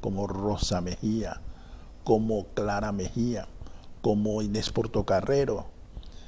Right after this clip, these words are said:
eh, jóvenes salidas de la normal que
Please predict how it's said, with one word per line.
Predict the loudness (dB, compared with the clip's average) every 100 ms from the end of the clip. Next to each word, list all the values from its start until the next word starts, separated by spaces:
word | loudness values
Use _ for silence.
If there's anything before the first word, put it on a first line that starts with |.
| -14 -12 -14 -6
eh, | -2 0 0 -2 -6 -12
jóvenes | 2 8 10 10 6 4 -2 -4 -10 -14 -14 -16 -16 -14 -14 -14 -8
salidas | 2 6 10 10
de | 10
la | 8
normal | 2 4 2 2 -6 -12 -12 -14 -14 -14 -14 -14 0
que | 4 6 4